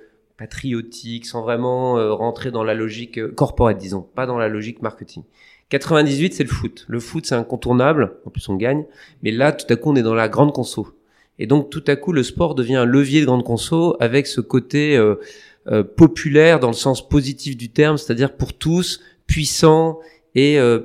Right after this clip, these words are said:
pilotable. Et donc, le avant-après, c'est que il y a eu une sorte de prise de conscience que c'est un média et que c'est un média qui a un,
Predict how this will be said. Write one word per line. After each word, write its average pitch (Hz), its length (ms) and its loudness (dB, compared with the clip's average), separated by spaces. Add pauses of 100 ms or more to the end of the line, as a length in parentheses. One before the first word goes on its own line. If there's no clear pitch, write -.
(240)
pilotable. 123 500 0 (280)
Et 110 60 -2
donc, 139 300 4 (340)
le 120 380 0
avant-après, 135 480 2
c'est 160 160 -8
que 110 460 -6 (100)
il - 140 -14
y 113 80 0
a 110 40 4
eu 135 120 2
une 135 160 0
sorte 131 320 -2
de 104 400 -2 (180)
prise 143 340 0
de 123 80 -2
conscience 143 680 -2 (260)
que 127 100 -4
c'est - 220 0
un 131 80 2
média 113 440 -2 (540)
et - 40 -20
que - 100 -14
c'est 110 320 -4
un 113 80 2
média 127 540 2
qui 123 240 -6
a 110 500 2
un, 107 60 -8